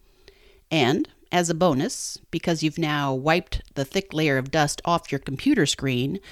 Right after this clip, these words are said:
you'll actually be able to see them clearly. You can start by deleting anything that is more than three months old. Believe me, if you haven't answered these much older emails yet,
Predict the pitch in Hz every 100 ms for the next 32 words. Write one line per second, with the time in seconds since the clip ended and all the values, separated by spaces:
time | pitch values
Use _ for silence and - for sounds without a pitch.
0 | - - - 196 233 285 - 165 151 156
1 | 156 147 147 - 269 175 117 120 - 247
2 | 190 117 85 156 - _ _ _ _ _
3 | - - - _ _ - 202 - 277 349
4 | 117 - - 170 170 175 185 185 185 -
5 | 202 233 233 220 202 156 147 170 175 165
6 | 151 151 165 175 175 165 - 156 156 147
7 | - - 135 107 80 - - - - -
8 | - - - _ _ _ _ 233 240 226
9 | 180 143 123 - - 175 294 254 214 208
10 | - - 165 180 - 143 117 - 143 143
11 | 139 180 180 - - 160 160 151 - 175
12 | 175 151 143 139 147 165 -